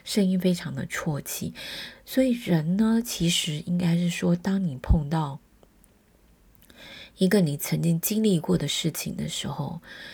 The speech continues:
即使后面你在看到类似的事情，它跟你没有关系，你都还是很能够去反射那个当下你内心的一个痛苦，还有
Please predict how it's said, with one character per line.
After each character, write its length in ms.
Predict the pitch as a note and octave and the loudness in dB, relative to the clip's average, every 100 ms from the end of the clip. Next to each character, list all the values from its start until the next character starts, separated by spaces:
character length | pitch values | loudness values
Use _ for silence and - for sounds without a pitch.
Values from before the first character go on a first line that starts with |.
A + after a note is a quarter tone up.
| - - | -18 -4
即 160 | G#3+ | 2
使 400 | A#3+ A#3+ F#3 D3 - - - | 2 2 0 -2 -8 -18 -20
后 420 | - - C#4+ B3+ F#3+ | -14 0 4 6 4
面 480 | F#3 G3+ F3 - - - - - | 2 2 2 0 -8 -16 -20 -6
你 180 | E3 D3 | -4 -2
在 200 | - F#3 | 2 0
看 360 | - G#3+ F3+ | 0 0 0
到 180 | E3 E3 | 2 2
类 220 | E3 F3 | 4 2
似 200 | D3+ - | 0 -6
的 140 | E3 C#3+ | -4 -4
事 220 | - D#3 | -4 -6
情， 260 | - - C#3+ | -6 -8 -8
它 340 | - F3 F3 | -4 0 0
跟 200 | F3 A3 | 0 -2
你 100 | F#3+ | -2
没 120 | B2+ | 0
有 120 | C#3+ C3 | -2 -2
关 300 | - D3+ D3+ | -4 -2 -2
系， 340 | D#3+ - C#3 - - - - | -6 -6 -6 -8 -14 -12 -4
你 140 | D#3 | -2
都 120 | D#3+ G#3+ | 0 -2
还 280 | - E3 | -2 -2
是 220 | D#3+ - G#3 | 0 -2 -2
很 200 | F3+ E3+ | -2 -4
能 140 | - | -4
够 140 | - D#3+ | -4 -4
去 220 | - E3 | 0 0
反 440 | D#3 - - - | -2 -8 -8 -6
射 420 | E3+ - - F3 - - - - | -4 0 2 2 0 -12 -14 -4
那 120 | F#3 | 2
个 120 | F3 | 2
当 340 | E3 F#3 F3+ F#3+ | 2 0 0 0
下 320 | - G3 D#3+ | -2 -2 -2
你 160 | D#3+ - | -6 -4
内 160 | E3 E3 | -2 -2
心 320 | - - C#3 | -4 -8 -6
的 140 | - | -6
一 100 | - | -6
个 240 | F3 - D#3+ - - - - | -6 -4 -6 -10 -18 -20 -10
痛 340 | - G3+ C#3 C3 | -2 -2 -2 -6
苦， 180 | - - | -8 -8
还 200 | - | -6
有 120 | C#3+ | -6